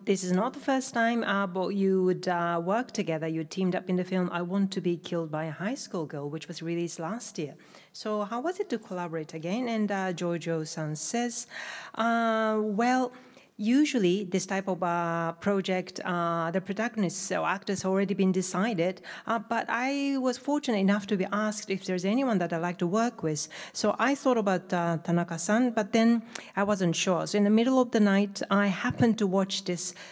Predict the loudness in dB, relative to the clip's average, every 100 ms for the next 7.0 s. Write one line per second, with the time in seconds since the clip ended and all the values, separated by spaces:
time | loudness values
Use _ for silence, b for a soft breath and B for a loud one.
0 | B -4 -2 0 2 4 4 0 0 0
1 | 0 0 -2 -4 -2 -2 0 0 -4 B
2 | B -6 -4 -2 -2 -2 -2 -4 -6 -8
3 | -6 -2 -2 -4 -8 -20 _ -2 2 4
4 | 2 -2 -4 -2 2 2 0 -2 -4 -2
5 | -4 -2 -2 0 0 2 2 0 -2 -2
6 | -2 -4 -6 -6 -4 -2 -4 -2 0 0